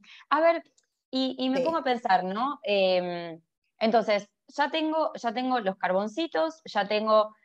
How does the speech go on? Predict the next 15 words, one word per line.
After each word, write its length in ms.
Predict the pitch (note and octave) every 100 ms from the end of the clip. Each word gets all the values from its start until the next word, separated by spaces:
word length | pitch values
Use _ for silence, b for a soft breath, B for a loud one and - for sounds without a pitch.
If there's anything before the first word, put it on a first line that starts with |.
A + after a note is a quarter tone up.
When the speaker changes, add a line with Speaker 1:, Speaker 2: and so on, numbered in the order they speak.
| b
Speaker 1:
las 200 | F#3 F#3
hierbas 440 | G3 A3 A3+ A3+ A3+
a 120 | F3+ F3
mano 520 | G#3 A3 A3 A3+ A3
que, 540 | E3 D#3+ D#3 D3+ C#3+ -
que, 220 | D#3+ D3
que, 160 | - D3
que 140 | D#3
podemos 320 | E3+ F#3+ F#3+
todos 220 | G#3 G3+
tener, 280 | G3 F3+ F#3+
eh, 340 | G#3 E3 D3+ C#3+
en 100 | D3+
la 120 | C#3+
cocina. 680 | F3 - E4 D4 C4+ C#4 E4